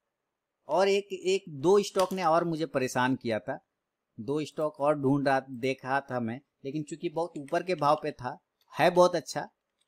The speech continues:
आ, लेकिन, अम, लगा कि एक लाख में अगर सारा उधर ही डलवा देंगे, सारा उधर ही डलवा देंगे तो मामला गड़बड़ हो जाएगा। केयर रेटिंग काफी ऊपर के भाव पे पहुंच गया है,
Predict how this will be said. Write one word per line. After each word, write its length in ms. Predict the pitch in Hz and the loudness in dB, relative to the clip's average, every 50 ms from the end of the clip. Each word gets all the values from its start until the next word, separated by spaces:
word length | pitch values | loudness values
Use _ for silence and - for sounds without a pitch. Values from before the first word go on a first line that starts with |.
| _ _ _ | _ _ _
आ, 120 | 110 110 | -14 -10
लेकिन, 460 | 123 135 139 139 139 156 160 156 151 143 | -8 -6 -6 -6 -6 -8 -8 -8 -8 -8
अम, 640 | 131 120 120 117 113 110 107 101 95 92 92 - _ _ _ _ _ _ _ _ _ _ _ _ _ _ _ _ _ _ _ _ _ _ _ 104 110 110 | -10 -8 -8 -8 -8 -8 -8 -10 -12 -12 -16 -20 _ _ _ _ _ _ _ _ _ _ _ _ _ _ _ _ _ _ _ _ _ _ _ _ -16 -8
लगा 260 | 123 127 135 143 156 151 | -6 -4 -2 0 -2 -2
कि 220 | - 165 151 151 | -4 -4 -6 -4
एक 100 | 151 143 | -4 -2
लाख 260 | 147 151 147 147 - | 0 0 0 0 -2
में 100 | 156 151 | -4 -4
अगर 140 | 143 147 147 | -2 -2 -4
सारा 280 | - - 135 139 147 147 | -2 0 2 2 2 2
उधर 240 | 143 139 127 135 143 | 0 0 -2 -2 -2
ही 80 | 156 143 | -2 0
डलवा 320 | 135 135 139 127 127 135 135 | 0 0 2 4 4 2 2
देंगे, 340 | 120 120 110 101 95 98 - _ _ _ _ _ | 0 -2 -4 -4 -6 -8 -12 _ _ _ _ _
सारा 240 | - 131 127 131 139 | -2 0 2 2 2
उधर 240 | 139 139 127 135 143 | 2 2 2 0 0
ही 140 | 143 139 135 | 0 0 -2
डलवा 240 | 127 123 123 123 123 | 0 2 2 0 0
देंगे 280 | 117 135 131 135 143 | -2 -4 -4 -4 -4
तो 140 | 139 151 143 | -4 -4 -2
मामला 400 | 123 110 113 113 113 117 123 120 117 | -2 -2 0 0 0 0 0 0 0
गड़बड़ 320 | 113 113 110 107 110 107 | -2 -2 -2 0 0 0
हो 60 | 98 | 0
जाएगा। 260 | 92 92 87 87 87 - _ _ _ _ _ - | -2 -4 -6 -8 -10 -14 _ _ _ _ _ 0
केयर 260 | 165 170 185 185 175 156 | 2 4 6 6 4 4
रेटिंग 400 | 139 123 104 - - 92 78 - _ _ _ - | 0 -4 -4 -4 -10 -20 -20 -20 _ _ _ -4
काफी 260 | - 139 143 - 185 185 | -2 -2 -2 -2 -2 -2
ऊपर 260 | 175 175 185 180 175 | -2 0 -2 -4 -4
के 120 | 175 180 151 | -4 -6 -2
भाव 180 | 139 135 139 | 0 0 0
पे 120 | - 156 151 | 0 -2 -6
पहुंच 300 | - 139 127 123 117 110 | -2 -2 -2 -2 -2 -4
गया 200 | 95 98 92 101 | -6 -4 -4 -6
है, 80 | - | -8